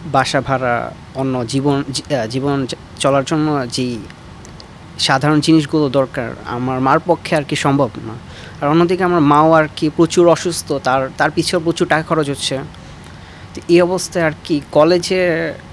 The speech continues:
ভর্তির হওয়ার মতো আর কি অবস্থা আমার এই মুহূর্তে নাই। এখন আমার পড়া, এসএসসি পরীক্ষার রেজাল্ট দেওয়ার পরেও আর কি কলেজে যে ভর্তি হব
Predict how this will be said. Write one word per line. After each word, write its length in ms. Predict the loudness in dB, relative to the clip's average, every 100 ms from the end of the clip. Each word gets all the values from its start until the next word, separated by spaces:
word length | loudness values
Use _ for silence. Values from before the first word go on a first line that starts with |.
| -8 -4
ভর্তির 540 | -4 0 2 2 0 -6 -4
হওয়ার 160 | 0 0
মতো 300 | 0 -2 -4
আর 80 | -6 -6
কি 240 | -10 -8 -10 -14 -18 -20 -20 -20 -18 -18 -18 -10
অবস্থা 520 | -6 -2 -2 -2 -2 -2
আমার 340 | -2 -6 -8 -6
এই 80 | -2
মুহূর্তে 340 | 0 -2 -6
নাই। 240 | -10 -10 -12 -14 -18 -20 -20 -20 -14 -6
এখন 240 | -4 0
আমার 200 | 2 2 0
পড়া, 260 | 2 4 4 2 -8 0
এসএসসি 400 | 2 2 -2 0
পরীক্ষার 340 | 2 2 2
রেজাল্ট 320 | -2 0 0 4
দেওয়ার 180 | 4 4
পরেও 460 | 2 4 4 0 -2 -10 -16 -8
আর 120 | -8 -6
কি 100 | -2
কলেজে 360 | 4 4 4 2
যে 100 | 0
ভর্তি 340 | 0 -2 2
হব 280 | 0 0 -8